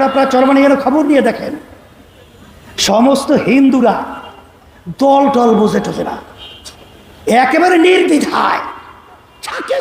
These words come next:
ঝাঁকে ইসলামী আন্দোলনের প্রার্থীর পক্ষে তারা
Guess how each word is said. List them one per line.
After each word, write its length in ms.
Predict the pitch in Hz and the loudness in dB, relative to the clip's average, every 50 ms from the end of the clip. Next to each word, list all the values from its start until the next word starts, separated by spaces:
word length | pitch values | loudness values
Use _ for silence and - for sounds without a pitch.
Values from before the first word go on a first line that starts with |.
| - | -6
ঝাঁকে 280 | - - - - 294 262 - - - - - - - - - - - - _ _ _ _ _ - | -8 -10 -8 -6 -4 -4 -4 -6 -10 -18 -20 -20 -20 -20 -20 -20 -20 -20 _ _ _ _ _ -2
ইসলামী 440 | 254 254 - - 277 262 254 254 247 247 | -2 -2 -2 0 0 2 2 2 2 2
আন্দোলনের 380 | 247 240 240 254 254 247 240 240 - - | 0 2 2 2 2 0 0 -2 -2 -2
প্রার্থীর 360 | 240 233 - - 214 214 214 - | -2 -2 -2 -2 -4 -4 -2 0
পক্ষে 300 | 330 - - - - 302 262 208 - - - - - - - - - - - | 0 0 0 0 0 0 0 0 -2 -6 -10 -16 -20 -20 -20 -20 -20 -10 -6
তারা 180 | 214 233 240 | -4 -2 0